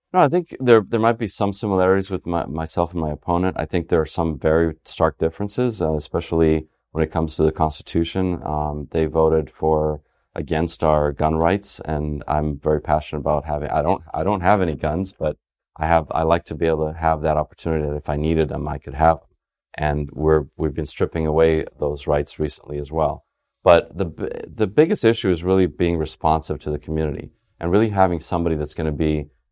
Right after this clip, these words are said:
you know, you call me, you respond to me, you text me, I'm gonna respond and say, "I'm gonna try to find a solution to the issue." Even if I don't know the answer, I'll try to find it. And I do the same thing with my students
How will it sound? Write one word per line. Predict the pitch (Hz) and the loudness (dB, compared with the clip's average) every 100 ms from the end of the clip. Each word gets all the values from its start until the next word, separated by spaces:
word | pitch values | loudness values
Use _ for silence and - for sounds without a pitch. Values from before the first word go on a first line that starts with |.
| _ _ - | _ _ -6
you | 90 | -2
know, | 73 73 - | 0 -2 -2
you | 95 | -4
call | - 98 92 | 0 2 4
me, | 90 85 82 80 | 2 0 -2 -4
you | 80 | -6
respond | 80 - 82 82 82 | -6 -4 0 0 0
to | |
me, | 80 78 78 78 | -2 -2 -2 -4
you | 80 | -6
text | - 87 - 85 | 0 0 0 -4
me, | 80 78 78 - _ _ | -2 -2 -4 -10 _ _
I'm | 82 82 | -2 0
gonna | 82 | 0
respond | 76 - 78 78 76 | -2 -2 2 2 0
and | 76 | -4
say, | 78 73 73 - | -2 0 0 -2
"I'm | 82 | -2
gonna | 78 | -2
try | - 78 | -4 -6
to | |
find | - 78 76 | 0 0 0
a | |
solution | - 76 76 - 73 | -2 -2 -2 -4 -10
to | 71 | -4
the | 71 | -2
issue." | 73 - 71 | -2 -4 -6
Even | 65 90 95 | -2 0 0
if | 85 | 0
I | 80 | 0
don't | 82 82 | 0 0
know | 82 80 | 0 0
the | 76 | -2
answer, | 78 85 - 107 | -4 -6 -2 0
I'll | 85 | 0
try | 76 71 | -2 -10
to | 71 | -10
find | - 69 - | -10 -10 -10
it. | |
And | - | -4
I | 87 | -2
do | 92 110 | 2 2
the | 98 | 2
same | - 90 | 0 -2
thing | 90 85 | 0 -2
with | 76 | -2
my | 73 | -8
students | - 110 92 76 76 | -4 -2 0 -2 -8